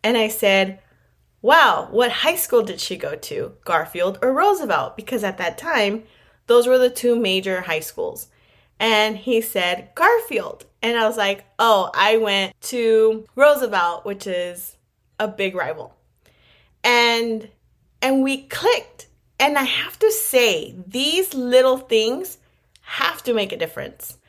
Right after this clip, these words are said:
So try to find a connection with someone when you're in an interview. It's very important. Also, so from there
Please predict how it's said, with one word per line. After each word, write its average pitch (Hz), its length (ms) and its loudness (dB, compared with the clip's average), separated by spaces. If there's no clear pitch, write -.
So 262 680 4
try 302 540 -4
to 339 160 -10
find 214 680 0
a 226 100 2
connection 214 880 0
with 180 180 -6
someone 170 340 -4
when 165 160 -6
you're 160 120 -4
in 156 100 -4
an 151 160 -4
interview. 147 580 -6
It's 190 200 -6
very 196 600 2
important. - 680 -8
Also, 196 800 2
so 320 200 -2
from 269 340 -2
there 226 760 0